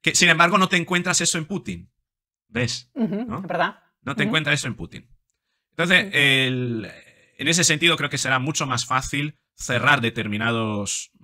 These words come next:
Speaker 1: conflictos. Y, y si se abren otros, no será porque Trump lo habrá querido, sino porque alguien tendrá interés en buscarle la cosquilla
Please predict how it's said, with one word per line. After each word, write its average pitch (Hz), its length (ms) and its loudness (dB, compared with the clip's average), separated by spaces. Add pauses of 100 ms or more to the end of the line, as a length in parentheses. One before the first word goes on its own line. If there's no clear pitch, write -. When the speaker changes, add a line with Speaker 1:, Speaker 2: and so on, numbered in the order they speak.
(160)
Speaker 1:
conflictos. 143 720 -4 (640)
Y, 135 240 -2
y 175 60 2
si 190 160 0
se 160 160 2
abren 190 260 4
otros, 165 440 -2 (680)
no 143 140 -4
será 180 240 2
porque 135 260 -4
Trump 143 260 0
lo 120 60 0
habrá 113 220 0
querido, 120 380 -2
sino 123 240 -6
porque 113 320 -6
alguien 135 260 0
tendrá 123 340 -2
interés 120 460 -2
en 110 100 -8
buscarle 120 300 -6
la - 140 -4
cosquilla 92 440 -8